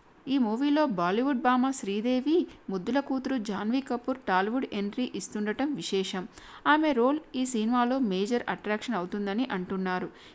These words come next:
ఇప్పటికే వదిలిన జాన్వీ లుక్ ప్రేక్షకుల నుంచి మంచి రెస్పాన్స్ అందుకుంది. అదేవిధంగా మరో బీటౌన్ యాక్టర్ సైఫ్ అలీఖాన్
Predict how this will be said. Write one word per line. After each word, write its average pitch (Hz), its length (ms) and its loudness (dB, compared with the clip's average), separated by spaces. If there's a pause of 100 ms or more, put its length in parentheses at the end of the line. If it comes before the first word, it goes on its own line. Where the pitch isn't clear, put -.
(120)
ఇప్పటికే 262 520 0
వదిలిన 269 440 2
జాన్వీ 208 520 0
లుక్ 240 200 0 (260)
ప్రేక్షకుల 214 460 -2
నుంచి 226 340 -2
మంచి 185 340 -2
రెస్పాన్స్ 208 580 -2
అందుకుంది. 185 580 -4 (400)
అదేవిధంగా 294 720 2
మరో 240 400 2 (340)
బీటౌన్ 254 480 2
యాక్టర్ 240 460 -2
సైఫ్ 226 340 -2
అలీఖాన్ 220 380 -2